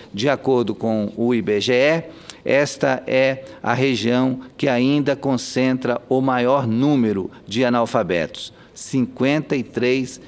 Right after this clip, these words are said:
vírgula seis por cento do total, eh, nacional. O número de analfabetos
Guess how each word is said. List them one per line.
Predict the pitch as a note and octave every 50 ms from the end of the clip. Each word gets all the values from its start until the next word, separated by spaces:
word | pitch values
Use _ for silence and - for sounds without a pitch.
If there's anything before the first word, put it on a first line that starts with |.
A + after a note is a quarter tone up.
| - -
vírgula | - G2 G2 G#2 C3 C3+ C#3+ C3 - - B2+ B2+ A2+
seis | - - - - C#3+ C#3 D3 D3 C3+ -
por | - - B2+
cento | A#2 - - B2+ A#2+ B2 B2+ B2 - - C3 A#2+ - - - - -
do | - G#2 A#2+ C3 C3
total, | C3 - C3 A#2 G#2+ - - G#2 G#2+ A2+ A#2 A#2 A#2+ A#2+ - - - - - -
eh, | G#2 G#2+ G#2+ G#2 G#2
nacional. | G#2+ A2 G#2+ - - A2 F#2+ F2 E2 C#2 A#1+ - - - - - - - - - - - - - - - - - - - - - - - - - - - - -
O | - C#3 D3
número | D#3+ F3+ G3+ A3 G#3+ F#3+ E3+ D3 C#3+
de | A2+ C3+
analfabetos | B2+ B2+ B2 A#2 - - F#2 E2 F2+ A#2+ B2+ C3 A#2+ - - F2 D#2 - - -